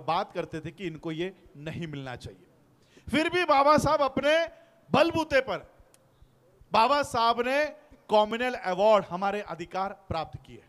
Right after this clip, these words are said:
ये अधिकार प्राप्त करने के बाद गांधी ने ये बयान दे दिया कि अगर इनको ये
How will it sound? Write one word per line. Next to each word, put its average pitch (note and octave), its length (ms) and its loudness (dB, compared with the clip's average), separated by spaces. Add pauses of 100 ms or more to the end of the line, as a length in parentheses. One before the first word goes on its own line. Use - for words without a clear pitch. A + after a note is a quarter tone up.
(840)
ये C4+ 120 4
अधिकार C#4+ 420 4
प्राप्त D4 440 0
करने C#4 280 0
के C#4 220 0
बाद B3 300 2 (460)
गांधी A3 440 0
ने A#3 160 -2 (1400)
ये C4 160 4
बयान C#4+ 400 4
दे D4 140 2
दिया G3+ 320 -2 (840)
कि C4 140 -4 (140)
अगर B3 280 0 (120)
इनको A#3 420 -2
ये A#3+ 160 -2